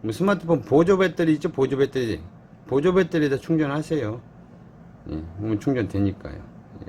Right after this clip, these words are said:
그렇게 충전해서 쓰시면 됩니다. 절대 스마트폰 충전기 이런 어댑터 갖다가 냅다 꽂아가지고 충전하지 마세요. 이거 회로 나갑니다. 음,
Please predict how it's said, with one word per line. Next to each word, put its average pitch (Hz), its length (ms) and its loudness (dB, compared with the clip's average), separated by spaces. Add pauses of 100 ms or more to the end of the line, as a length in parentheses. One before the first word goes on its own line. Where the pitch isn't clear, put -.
(100)
그렇게 110 260 -4
충전해서 135 460 0
쓰시면 104 420 -8
됩니다. 92 380 -6
절대 131 440 0
스마트폰 151 580 -2
충전기 135 500 0
이런 117 200 0
어댑터 135 540 2
갖다가 117 480 -4 (480)
냅다 98 460 0
꽂아가지고 123 580 0
충전하지 123 400 -4
마세요. 98 840 -2 (180)
이거 87 140 -8
회로 117 180 -2
나갑니다. 104 800 -2 (1160)
음, 80 220 -14